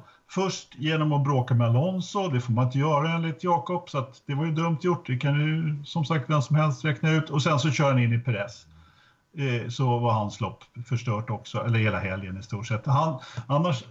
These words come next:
anledningen till att han blir veckans Verstappen är just för att han normalt sett brukar, han gör ju sig ovän med alla i och för sig då, då. Men, eh, vad var det han sa om Alonso till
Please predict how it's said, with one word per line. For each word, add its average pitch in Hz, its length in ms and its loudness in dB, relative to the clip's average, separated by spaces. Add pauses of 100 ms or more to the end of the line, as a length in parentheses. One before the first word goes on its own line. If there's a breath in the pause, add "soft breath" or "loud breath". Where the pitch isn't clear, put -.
(120)
anledningen 175 440 0
till 160 120 -2
att 147 100 -2
han 147 120 0
blir 180 180 0
veckans 139 300 0
Verstappen 123 380 0
är 120 40 2
just 117 360 0
för 127 60 0
att 117 100 0
han 123 300 2
normalt 135 460 4
sett 120 160 -2
brukar, 117 460 -2
han 135 220 2
gör 147 160 2
ju 110 140 2
sig 110 140 0
ovän 101 380 -4
med 98 120 -4
alla 104 320 0
i 90 40 -8
och - 40 -14
för 117 80 -8
sig 139 320 -2
då, 90 120 -16
då. 104 120 -14
Men, 113 200 0
eh, - 840 -12
vad 139 220 0
var 135 80 4
det 131 60 4
han 135 80 4
sa 147 140 0
om 123 180 4
Alonso 127 400 2
till - 100 -6